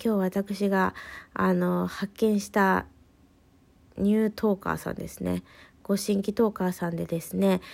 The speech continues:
すっごい楽しかったの、おしゃべりが。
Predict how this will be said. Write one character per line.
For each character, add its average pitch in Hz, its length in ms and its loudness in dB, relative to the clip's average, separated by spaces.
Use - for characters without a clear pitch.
す - 240 4
っ 311 40 12
ご 294 260 10
い 311 60 8
楽 233 300 4
し - 120 -6
か 208 180 2
っ 202 60 0
た 190 140 0
の、 185 120 2
お 180 40 0
し - 140 -4
ゃ 185 80 2
べ 180 160 4
り 175 160 0
が。 170 280 -4